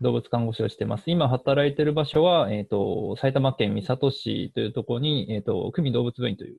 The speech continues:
動物病院があるんですけども、そこで今は看護師の主任という立場で、一応今、えっと、仕事を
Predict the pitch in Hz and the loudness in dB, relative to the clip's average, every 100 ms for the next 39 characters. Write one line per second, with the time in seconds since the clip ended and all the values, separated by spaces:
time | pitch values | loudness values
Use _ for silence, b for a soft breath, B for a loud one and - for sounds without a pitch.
0 | _ 120 117 120 113 107 104 104 104 - | _ -4 -2 -2 -4 -2 -2 -2 -4 -4
1 | 123 165 185 165 - 123 123 120 101 - | -4 0 0 -2 -8 -6 -2 -2 -2 -8
2 | - _ _ _ 117 107 101 - 104 101 | -12 _ _ _ -4 -2 -4 -4 -6 -4
3 | 135 185 - 120 104 98 113 - - 113 | 0 0 0 -2 -2 -4 -8 -10 -6 -4
4 | 113 110 110 107 113 113 107 139 160 - | -4 -4 -8 -8 -6 -2 0 2 0 -2
5 | B B B B B B _ - 127 101 | B B B B B B _ 0 2 2
6 | 85 - _ _ _ 107 98 98 - 95 | -2 -10 _ _ _ -2 -2 -2 -6 -8
7 | 98 104 104 101 98 92 | -8 -6 -6 -6 -6 -8